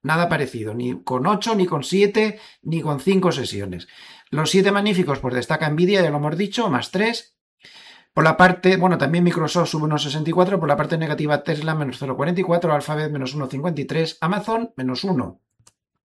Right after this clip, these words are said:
Terminamos dando un vistazo al mini S P quinientos futuro. La tendencia es brutal, sin ningún signo de agotamiento, y es imposible ya ver dónde hay alguna resistencia. Quizá en el siete mil seiscientos, que es por donde va a cerrar la banda de Mogulev, pero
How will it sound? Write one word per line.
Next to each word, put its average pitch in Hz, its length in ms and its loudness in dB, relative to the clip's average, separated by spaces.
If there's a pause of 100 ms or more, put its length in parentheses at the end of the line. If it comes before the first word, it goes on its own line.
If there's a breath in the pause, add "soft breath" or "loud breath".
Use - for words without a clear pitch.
(440)
Terminamos 160 680 4
dando 180 280 6
un 170 100 2
vistazo 170 720 4
al 147 440 4
mini 143 460 -2
S 156 240 0
P 147 100 -2
quinientos 165 480 0
futuro. 185 580 0
La 143 160 2
tendencia 143 540 0
es - 320 -4
brutal, 165 640 6
sin 139 220 0
ningún 147 280 0
signo 143 440 -2
de 139 120 -2
agotamiento, 151 640 0
y 143 120 -2
es 151 140 -4
imposible 143 520 -4
ya 139 160 4
ver 147 160 0
dónde 139 240 -4
hay 135 60 0
alguna 127 320 -2
resistencia. 117 600 -4
Quizá 139 360 0
en 143 80 0
el 131 100 -4
siete 127 220 -6
mil 127 160 -4
seiscientos, 139 460 -6
que 147 80 -8
es 135 60 -6
por 143 120 -6
donde 127 160 -2
va 120 100 0
a 123 40 -2
cerrar 123 280 -2
la 117 120 -4
banda 120 240 -4
de - 20 -6
Mogulev, 120 360 -4
pero 104 300 -8